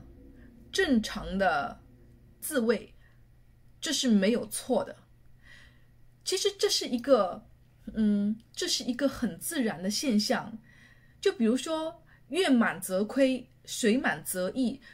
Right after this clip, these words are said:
这是一个很自然的一个规则。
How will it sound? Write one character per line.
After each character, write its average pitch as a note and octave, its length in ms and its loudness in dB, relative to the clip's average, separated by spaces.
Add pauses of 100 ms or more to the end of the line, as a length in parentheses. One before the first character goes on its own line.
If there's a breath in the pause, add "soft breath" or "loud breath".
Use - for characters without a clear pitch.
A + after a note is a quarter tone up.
这 F#4+ 140 -2
是 D#4 220 -2
一 G#3+ 160 0
个 G#3+ 380 4
很 G3 340 -2
自 E4 260 -4
然 E3+ 220 0
的 E3+ 240 -2
一 G3+ 100 -8
个 F3+ 440 0 (120)
规 C#4+ 260 -2
则。 - 340 -8